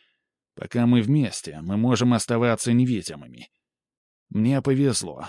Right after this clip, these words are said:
окно было приоткрыто, чтобы проветрить комнату. Не пришлось исхитряться, чтобы его открыть.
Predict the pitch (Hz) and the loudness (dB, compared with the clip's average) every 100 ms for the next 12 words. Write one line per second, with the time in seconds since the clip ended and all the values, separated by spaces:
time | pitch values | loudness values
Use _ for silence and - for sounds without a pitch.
0 | - - 95 127 135 123 135 127 120 127 | -16 -12 -8 0 2 4 4 4 2 2
1 | 123 - 160 135 - 80 - 101 98 90 | 0 0 -2 -2 -4 -8 -8 -6 -6 -2
2 | 107 104 92 98 101 - 104 76 69 - | -2 -2 -4 -6 -8 -6 -8 -8 -16 -18
3 | - - _ _ _ _ - 127 131 151 | -18 -18 _ _ _ _ -8 -6 -2 0
4 | 143 143 92 - 92 - 98 127 139 101 | 0 0 -2 -4 -8 -6 -6 -2 -2 -2
5 | - 82 - 110 104 104 104 98 101 - | -4 -6 -4 -2 0 2 2 2 0 -4
6 | - - - | -14 -16 -16